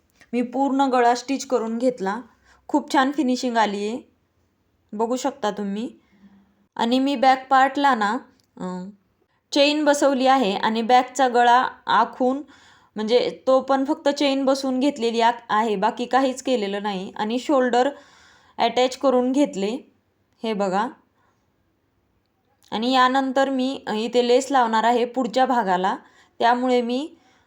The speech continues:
जे कमरेचा पार्ट आहे साडे बा-, बारावरती अर्धा इंच आपलं, अं, ह्याच्या म-, शोल्डरमध्ये गेलं, त्यामुळे काय केलं मग बारावरती, अं, स्टि-, म्हणजे मार्किंग केली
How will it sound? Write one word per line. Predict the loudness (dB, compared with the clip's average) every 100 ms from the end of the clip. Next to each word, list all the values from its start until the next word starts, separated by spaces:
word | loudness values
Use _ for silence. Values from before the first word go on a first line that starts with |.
| _ -4
जे | -2
कमरेचा | 2 0 2 2 4 2
पार्ट | 4 2 4
आहे | 2 2
साडे | 2 2 2
बा-, | 2 2 4
बारावरती | 6 6 4 2 0 2
अर्धा | 2 2 0
इंच | 0 2
आपलं, | 2 2 0 0 -2 -10 -20 -20 -8
अं, | -4 -2 -2
ह्याच्या | 0 0 2 0
म-, | 0 0 0 -2 -4 -4
शोल्डरमध्ये | 2 4 4 2 2 0
गेलं, | 0 0 -2 -6 _ _ _ 2
त्यामुळे | 2 4 2 4
काय | 2
केलं | 2 0 -2 -2
मग | -4 0
बारावरती, | 4 6 6 4 0 -2 -8 -8 _ _ _ _ _ _ _ _ -14
अं, | -12 -10 -12 -14
स्टि-, | -10 -2 2
म्हणजे | 2 0 -2 -2 -2
मार्किंग | 2 2 2 -2 -2
केली | -2 -2 -4